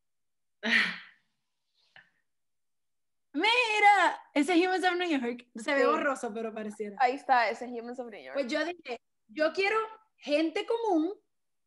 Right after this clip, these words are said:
Speaker 1: compartiendo historias más largas que, que un librito o un post". Eso era lo que yo, yo veía. Pues yo empecé con video. Y en ese momento mi métrica del éxito era compartir videos en YouTube y que la gente viera el video en YouTube.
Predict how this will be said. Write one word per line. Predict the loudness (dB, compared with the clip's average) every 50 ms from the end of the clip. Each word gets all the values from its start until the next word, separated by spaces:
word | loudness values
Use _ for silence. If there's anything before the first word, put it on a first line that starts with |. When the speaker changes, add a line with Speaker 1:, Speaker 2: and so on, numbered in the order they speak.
| _ _ -6
Speaker 1:
compartiendo | -4 -4 -2 -2 -4 -6 -4 -4 -4 -4 -2 -4
historias | -4 -4 -4 -4 -2 -2 -2 -4
más | -4 -4 -4 -4 -6 -6
largas | -4 -2 2 2 2 2 2 -2 -2 -2 -4 -6
que, | -6 -4 -4 -4 -8 -10 _
que | -10 -8 -6 -6
un | -4 -6 -6
librito | -8 -8 -6 -6 -6 -6 -4 -4 -4 -2
o | -2 -2
un | -2 -2 -6 -8 -10 _
post". | -6 -4 -2 -2 -4 -4 -8 -20 _ _ _
Eso | -16 -12 -10 -6
era | -4 -4
lo | -4
que | -2 -2 -2 -2
yo, | -2 -2 -2 -2
yo | -2 -4 -2
veía. | -2 -2 -2 -2 -4 -12 -20 _ _ _ _ _ _ _ _ _
Pues | -6 -6 -4
yo | -2 -4
empecé | -4 -4 -4 -6 -4 -2 -2 -2 -2 -4 -10 _ -6
con | -4 -4 -2 -2
video. | -4 -4 -4 -4 -2 -2 -4 -6 -8 -12 _ _ _ _ _ _ _ _ _ _ _ _ -6
Y | -2 0 0
en | 0 0 -2
ese | -6 -8 -6 -6
momento | -4 -4 -4 -4 -4 -2 -2 -2
mi | -2 -2 -2 -2
métrica | -2 -4 -4 -6 -6 -6 -8 -6 -4 -4 -2 -2
del | -2 -2 -2
éxito | -4 -4 -6 -8 -10 -8 -6 -4 -2 -2 0 0
era | -2 -2 -4 -4 -6 -6
compartir | -6 -6 -6 -6 -8 -10 -12 -12 -12 -12 -10 -8 -6 -6 -6
videos | -6 -6 -4 -2 0 0 0 -2 -2
en | -2 -2 -2
YouTube | -2 -2 -2 -2 -4 -4 -4
y | -4 -6
que | -4 -6
la | -6 -6
gente | -8 -10 -10 -6 -2
viera | 0 2 2 0
el | -2 -4
video | -4 -4 -4 -6
en | -10 -20
YouTube. | -20 -20 -20 -20 -20